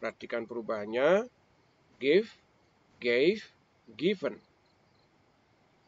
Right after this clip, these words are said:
Untuk kata kerja ketiga, given. Sehingga kalimat ini adalah kalimat present perfect tense,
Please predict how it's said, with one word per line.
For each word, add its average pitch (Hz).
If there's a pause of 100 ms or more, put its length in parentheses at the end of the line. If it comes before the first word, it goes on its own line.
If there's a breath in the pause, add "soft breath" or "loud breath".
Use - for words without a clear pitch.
(140)
Untuk 113
kata 117
kerja 117
ketiga, 147 (180)
given. 156 (1500)
Sehingga 113
kalimat 117
ini 123
adalah 113
kalimat 120 (120)
present 156
perfect 151
tense, 131